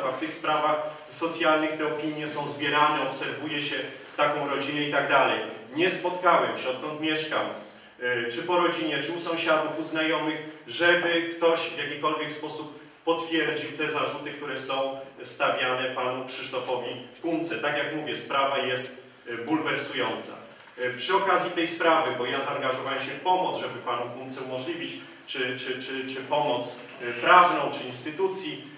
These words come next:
e, w tej sprawie, dowiedziałem się, że w okolicy jakoś tak dużo jest tych niebieskich kart, e, pozakładanych. Takie wydarzenie właściwie z ostatnich,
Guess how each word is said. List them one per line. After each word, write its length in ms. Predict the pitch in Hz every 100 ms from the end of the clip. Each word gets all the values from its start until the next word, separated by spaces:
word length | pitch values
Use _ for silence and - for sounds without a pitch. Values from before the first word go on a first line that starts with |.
| -
e, 80 | 135
w 120 | 131
tej 140 | - -
sprawie, 480 | - 165 147 143 143 143 - -
dowiedziałem 640 | - 175 180 160 170 170 165
się, 240 | 165 165
że 460 | 160 151 147 147 -
w 40 | 156
okolicy 460 | 160 156 165 -
jakoś 300 | 156 147 151
tak 120 | - - -
dużo 260 | 202 - 131
jest 400 | 127 127 - - - - -
tych 360 | 135 135 -
niebieskich 640 | 135 135 127 127 - 143 -
kart, 340 | 120 - - - - - -
e, 100 | 120
pozakładanych. 840 | 117 135 127 131 139 139 147 147 -
Takie 240 | 131 135
wydarzenie 520 | 127 131 123 127 131
właściwie 300 | 127 120 127
z 60 | 117
ostatnich, 440 | 117 120 104 -